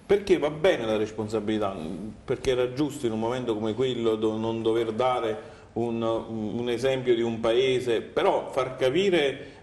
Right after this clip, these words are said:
eh, a, alla Fornero, far capire a Monti: "Facciamo la riforma, ma mettiamo delle norme transitorie", doveva essere qualcosa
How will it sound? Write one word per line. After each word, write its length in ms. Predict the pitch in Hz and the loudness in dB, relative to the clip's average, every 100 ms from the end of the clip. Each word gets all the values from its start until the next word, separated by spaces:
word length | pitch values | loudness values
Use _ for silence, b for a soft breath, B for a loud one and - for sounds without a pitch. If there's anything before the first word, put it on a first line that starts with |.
| - | -6
eh, 80 | 117 | -2
a, 540 | - 117 123 120 113 | 2 2 2 2 2
alla 280 | 120 127 127 | 2 2 2
Fornero, 460 | 123 120 123 101 | 0 0 -2 0
far 180 | 95 104 | 0 -2
capire 300 | - 117 147 | -2 0 2
a 60 | 135 | 0
Monti: 480 | 131 120 101 104 98 | 0 -2 -2 -4 -2
"Facciamo 420 | 113 - 175 165 | -4 0 2 2
la 100 | 147 | 0
riforma, 560 | 127 131 107 95 95 98 B B B | 2 2 2 0 -4 -6 B B B
ma 180 | - 139 | 0 0
mettiamo 460 | 147 147 202 196 151 | 2 0 0 0 0
delle 260 | 127 120 | 0 0
norme 300 | 123 135 117 | 0 0 -2
transitorie", 720 | 117 113 110 117 117 90 95 | -2 -4 -2 0 0 0 -2
doveva 240 | 104 127 156 | 0 2 0
essere 460 | - 117 110 - | -2 -2 -2 -4
qualcosa 720 | - 117 - 143 135 123 110 | -4 -4 0 -2 0 0 -2